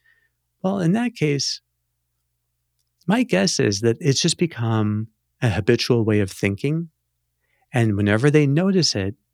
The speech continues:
it still is shapeable and that there is a way that they can address it. So, but the more, in the literature, the more common times this shows up is on transitions. You know, and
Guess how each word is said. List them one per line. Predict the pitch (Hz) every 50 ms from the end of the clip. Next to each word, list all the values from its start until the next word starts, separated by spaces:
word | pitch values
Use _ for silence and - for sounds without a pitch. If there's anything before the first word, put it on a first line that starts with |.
| _ _ _
it | - 143 127 -
still | - - - - - - 139 135 135 135 -
is | 123 117 110
shapeable | - - - 110 104 - - 135 - 165 - _ _ _ _ _ _ _ _ _ _ - _
and | - 123 113
that | 110 104
there | 113 107 107
is | - - 143 127 135 131 -
a | 139 117
way | 110 104 101
that | 101 101
they | - 107
can | - 110
address | 104 98 95 101 101 98 - -
it. | - -
So, | - - 113 110 101 - _ _ _ _ _ _ _ _ _ _ _ _ _ -
but | 120 107 - -
the | - 117
more, | 113 117 123 120 117 113 107 110 - -
in | - 135 123
the | 120
literature, | 120 135 147 156 127 107 - - 101 98 92
the | 95 107
more | 104 101 98
common | 95 - - 113 110 110 110 113 110
times | 107 - 110 104 98 98 101 98 95
this | 104 95
shows | - - 107 98 92 98
up | 98 110 - -
is | 107 101
on | 92 92
transitions. | - - - 110 - - - - - - - 131 - - - _ _ _ _ _ _ _ _ _ _ _ _ _ _
You | 107 107
know, | 98 95 95 95 -
and | - 95 92 92 92 92 -